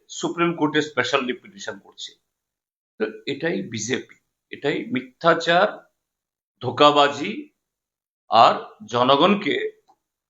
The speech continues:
নানাভাবে হয়রান করা ছাড়া আসলে বিজেপি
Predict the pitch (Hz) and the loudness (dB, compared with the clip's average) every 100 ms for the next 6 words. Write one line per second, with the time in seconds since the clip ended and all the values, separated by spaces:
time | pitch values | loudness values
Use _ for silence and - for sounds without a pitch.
0 | - 117 135 180 208 196 196 175 135 143 | -2 4 6 6 4 2 2 0 0 -2
1 | 147 135 117 127 - 107 196 - _ _ | -6 -4 -4 -4 -6 -12 -12 -12 _ _
2 | _ 113 113 190 - 117 110 123 117 135 | _ -6 -6 -8 -6 -6 -2 -4 -4 -6
3 | 233 - | -6 -10